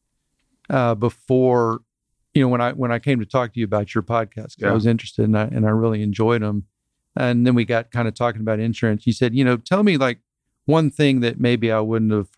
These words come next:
Speaker 1: heard before or somebody wouldn't have recommended." And I said, "Well, have you ever sat down and talked to your underwriter?" And you kinda looked at me like, "Wait, you can, you can do that?"
Speaker 2: Yeah.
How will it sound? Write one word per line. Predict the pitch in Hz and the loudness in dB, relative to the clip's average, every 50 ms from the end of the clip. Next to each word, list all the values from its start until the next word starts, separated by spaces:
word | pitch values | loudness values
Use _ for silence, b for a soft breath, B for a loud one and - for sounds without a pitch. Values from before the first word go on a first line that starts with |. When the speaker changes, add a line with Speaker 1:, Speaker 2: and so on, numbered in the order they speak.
| - - - | -10 -4 -2
Speaker 1:
heard | 123 123 113 110 98 | 0 0 0 0 -2
before | 98 104 - - - 117 110 104 104 101 101 110 | -2 -4 -4 -4 -4 -4 -2 -2 0 -2 -2 -2
or | - - 120 113 110 110 107 104 98 _ _ _ _ _ _ _ | -2 -2 0 0 0 0 0 -2 -4 _ _ _ _ _ _ _
somebody | - - 139 127 123 117 | -2 0 0 0 0 -2
wouldn't | 113 107 120 117 113 | -2 -2 0 0 0
have | 107 98 95 | 0 -2 -2
recommended." | 117 110 107 - 107 101 104 110 117 117 101 98 | -4 -4 -4 -4 -4 -2 -2 0 0 0 -2 0
And | 104 107 | -2 -2
I | 110 | -2
said, | 107 - 135 | -2 -2 0
"Well, | 131 131 | 0 0
have | 123 117 | 2 2
you | 135 143 | 2 0
ever | 143 135 | 2 0
sat | 120 - - 131 120 117 110 | -2 -4 -2 -2 -2 -2 -4
down | 107 110 110 107 | -6 -4 -4 -4
and | 101 95 - | -4 -4 -6
talked | - 131 135 127 - - | -4 -4 -4 -4 -4 -8
to | - | -8
your | 95 85 82 | -6 -4 -4
underwriter?" | 80 - - 92 - - - - - - 123 _ _ _ _ _ _ _ _ _ _ _ _ _ _ - | -4 -2 -2 -2 -2 -2 -4 -4 -4 -6 -6 _ _ _ _ _ _ _ _ _ _ _ _ _ _ -2
And | 127 113 | 0 0
you | 113 | 0
kinda | - - 117 104 98 | 0 0 -2 -2 -2
looked | 104 110 110 - | -2 -4 -2 0
at | 107 98 | 2 2
me | 101 101 | 2 4
like, | 95 92 95 | 2 2 0
"Wait, | 113 107 110 | 0 -2 -2
you | 113 117 135 - | 0 -2 -2 0
can, | - 107 90 85 82 - - | 0 0 -2 -2 -4 -6 -4
you | 120 120 | -4 -2
can | 117 113 92 | 0 0 2
do | 90 104 117 | 2 2 2
that?" | 139 160 196 226 226 - _ - | 2 2 0 0 -2 -6 _ -10
Speaker 2:
Yeah. | 123 98 95 92 - 90 90 | -6 -4 -4 -4 -6 -8 -14